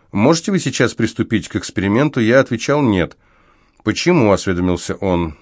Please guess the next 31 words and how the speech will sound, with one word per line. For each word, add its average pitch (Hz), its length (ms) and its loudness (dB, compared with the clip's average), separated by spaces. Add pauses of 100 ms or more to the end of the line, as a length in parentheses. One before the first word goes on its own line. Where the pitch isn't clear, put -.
(100)
"Пока 107 220 -4
ещё 127 240 -2
слишком 135 400 -4
светло", — 107 420 0
ответил 80 440 -4
я. 80 340 0 (480)
"Мне 120 160 0
нужно, 120 260 2
чтобы 120 260 -2
стало 120 300 2
смеркаться, 120 640 -2
и 101 60 2
огонёк 107 400 0
свечи 120 380 -4
отбросил 110 560 -2
отчётливую 107 720 0
тень, 107 340 -2 (560)
и 92 420 0
при 107 180 0
этом, 104 500 2
чтобы 101 340 -2
было 98 240 -2
ещё 101 400 0
недостаточно 98 720 -2
темно, 117 460 0 (280)
и 101 160 -2
дневной 110 480 2
свет 139 540 -2
освещал 85 580 -4
бы 73 140 -6
её". 76 380 -6